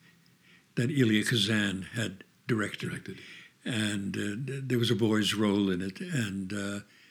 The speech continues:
Speaker 1: Kazan had known Tony Perkins' father.
Speaker 2: Mm.
Speaker 1: And, uh, he auditioned Tony and hired him to do this role on Broadway. And we all went downtown, all Tony's pals, to see him make his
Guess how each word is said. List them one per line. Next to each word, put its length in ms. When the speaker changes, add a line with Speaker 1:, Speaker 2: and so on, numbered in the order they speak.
Speaker 1:
Kazan 640
had 300
known 400
Tony 300
Perkins' 760
father. 500
Speaker 2:
Mm. 280
Speaker 1:
And, 540
uh, 280
he 180
auditioned 500
Tony 360
and 100
hired 340
him 120
to 100
do 120
this 240
role 220
on 160
Broadway. 540
And 160
we 160
all 260
went 320
downtown, 720
all 240
Tony's 360
pals, 560
to 80
see 260
him 120
make 180
his 300